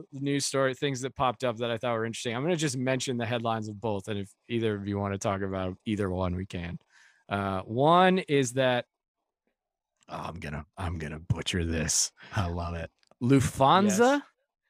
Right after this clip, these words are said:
Speaker 1: Is that how you say the
Speaker 2: Luf-,
Speaker 1: airline?
Speaker 2: Lufthansa?
Speaker 1: Lufthansa,
Speaker 3: Lu-,
Speaker 1: the
Speaker 3: yeah.
Speaker 2: Is this
Speaker 1: German
Speaker 2: German?
Speaker 1: airline?
Speaker 3: Lufthansa, yeah.
Speaker 1: Lufthansa. They canceled,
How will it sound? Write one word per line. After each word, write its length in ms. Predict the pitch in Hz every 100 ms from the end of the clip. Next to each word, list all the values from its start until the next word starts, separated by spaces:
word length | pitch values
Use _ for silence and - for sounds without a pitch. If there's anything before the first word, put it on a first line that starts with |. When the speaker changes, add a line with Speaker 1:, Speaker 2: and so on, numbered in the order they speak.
| _ -
Speaker 1:
Is 60 |
that 100 | 127 156
how 60 |
you 80 | 190
say 180 | 196 202
the 100 | 202
Speaker 2:
Luf-, 80 | 220
Speaker 1:
airline? 300 | 240 262 277
Speaker 2:
Lufthansa? 760 | 156 170 - 170 190 214 269 269 _ 135
Speaker 1:
Lufthansa, 580 | 147 - 147 180 208 247 247
Speaker 3:
Lu-, 60 |
Speaker 1:
the 120 | 156
Speaker 3:
yeah. 60 | 143
Speaker 2:
Is 80 | -
this 100 | 151
Speaker 1:
German 120 | 175
Speaker 2:
German? 340 | 190 131 185 208
Speaker 1:
airline? 420 | 180 208 233 240 - -
Speaker 3:
Lufthansa, 640 | 120 104 123 120 120 117 107 -
yeah. 240 | 127 123
Speaker 1:
Lufthansa. 600 | 113 156 196 208 233 240 - _ _ _ _ _ -
They 120 | 151
canceled, 800 | - 180 185 185 131 175 165